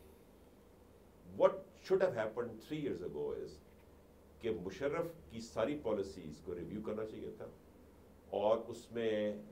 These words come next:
uh, थॉरो analysis होना चाहिए था। अमेरिका में कितने think tanks हैं, जितना भी हम कहते हैं research, knowledge based, facts के ऊपर base करके वो एक, एक solid policy बनाते हैं और उसके बाद आगे चलते हैं।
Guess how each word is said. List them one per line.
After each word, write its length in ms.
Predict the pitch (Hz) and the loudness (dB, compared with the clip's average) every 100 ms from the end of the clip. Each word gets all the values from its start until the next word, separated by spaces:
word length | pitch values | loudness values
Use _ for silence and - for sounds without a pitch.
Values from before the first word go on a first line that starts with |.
| - | -6
uh, 280 | 90 87 - - - - | -2 -2 -2 -8 -12 0
थॉरो 400 | 120 139 120 - 87 | 4 6 6 2 -4
analysis 400 | 82 101 107 120 | -4 -4 -6 -4
होना 200 | 107 110 | -4 -4
चाहिए 260 | 107 101 | -4 -6
था। 240 | 98 107 - - - - - - - - - | -8 -10 -16 -20 -20 -20 -20 -20 -20 -18 -6
अमेरिका 400 | 95 113 - 123 | 0 0 0 -2
में 140 | 123 | -2
कितने 360 | 185 170 175 - | -4 -2 -4 -2
think 220 | 123 - | -4 -4
tanks 300 | 95 82 - | -4 -6 -6
हैं, 140 | - - - - | -10 -12 -14 -12
जितना 240 | 131 170 | -4 -2
भी 120 | 160 | 0
हम 180 | 139 - | 0 0
कहते 280 | 120 120 110 | 0 0 0
हैं 280 | 80 - - - - - - - - - - | -4 -6 -12 -18 -20 -20 -20 -20 -20 -20 -10
research, 540 | 117 117 - 104 - - 87 | -6 -4 2 2 2 -6 -4
knowledge 380 | 101 113 113 107 - - - - - | 4 4 4 2 -2 -12 -20 -16 0
based, 360 | 101 101 95 - - | 2 2 0 -6 -4
facts 360 | 127 120 - - | 0 0 -2 -8
के 100 | 120 | -6
ऊपर 220 | 113 131 | -2 -2
base 300 | 117 123 123 | 0 0 0
करके 280 | 113 - 127 | -2 -2 0
वो 140 | 120 | 0
एक, 160 | 120 120 - - - - - - - | 0 -4 -10 -20 -20 -20 -20 -18 -16
एक 100 | - | -14
solid 460 | - 131 147 - | -2 2 2 0
policy 360 | 143 160 190 - | 2 2 4 0
बनाते 420 | - 73 - 73 | -2 -4 -6 -6
हैं 140 | 80 | -4
और 140 | 95 104 | -2 -4
उसके 180 | - 98 | -6 -2
बाद 240 | 139 160 | 2 4
आगे 200 | 101 - | 2 -2
चलते 320 | 80 - - | -6 -8 -10
हैं। 180 | 62 - | -12 -12